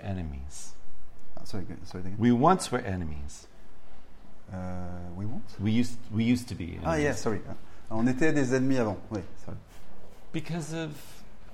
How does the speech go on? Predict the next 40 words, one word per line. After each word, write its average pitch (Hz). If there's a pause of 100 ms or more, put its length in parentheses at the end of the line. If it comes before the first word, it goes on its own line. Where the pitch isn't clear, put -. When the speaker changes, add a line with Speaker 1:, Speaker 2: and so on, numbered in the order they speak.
Speaker 1:
because 135
of 143 (120)
sin. - (480)
Speaker 2:
À 98
cause 120
du 123
péché. 127 (1160)
Speaker 1:
But 151
since 165
he 147 (520)
took -
care 147
of 117
the 117
problem 185
of 113
sin, 82 (340)
Speaker 2:
Et 110
comme 151
il 139
a 120 (220)
géré 117
le 123
problème 123
du 107
péché, 113 (280)
Speaker 1:
and 156
we 170
have 143
been 123 (400)
born 185
again, 175 (140)
Speaker 2:
et 120
on 117
est, 117
on 113
est 113 (100)
né 113
de 120
nouveau, 123